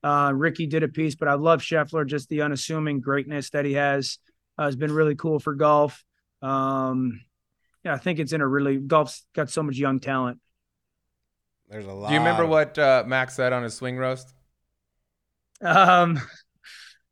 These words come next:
Speaker 1: oh, yeah. <laughs> Yeah, yeah, yeah.
Speaker 3: Yeah.
Speaker 1: He said, "Now, now I can see how you stepped out of the back of the end zone," or something like that.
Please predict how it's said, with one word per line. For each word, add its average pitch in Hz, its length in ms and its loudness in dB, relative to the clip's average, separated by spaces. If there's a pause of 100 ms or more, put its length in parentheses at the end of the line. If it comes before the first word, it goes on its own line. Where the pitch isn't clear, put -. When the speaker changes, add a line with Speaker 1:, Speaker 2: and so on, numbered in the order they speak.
(180)
Speaker 1:
oh, 196 140 8
yeah. 185 340 6
<laughs> 139 40 -4 (360)
Yeah, 220 320 8
yeah, 190 220 6
yeah. 170 220 0 (340)
Speaker 3:
Yeah. 120 320 0 (220)
Speaker 1:
He 208 120 0
said, 202 420 2 (120)
"Now, 185 580 4
now 180 440 0
I 190 160 2
can 175 200 -6
see 175 280 -4
how 165 100 2
you 156 160 0
stepped 165 340 -2
out 160 120 2
of 147 40 -4
the 147 60 -2
back 147 300 -2
of 143 80 -4
the 147 120 -2
end 143 180 -2
zone," 123 180 -4
or 120 80 -6
something 127 340 -4
like 117 220 -6
that. 101 300 -12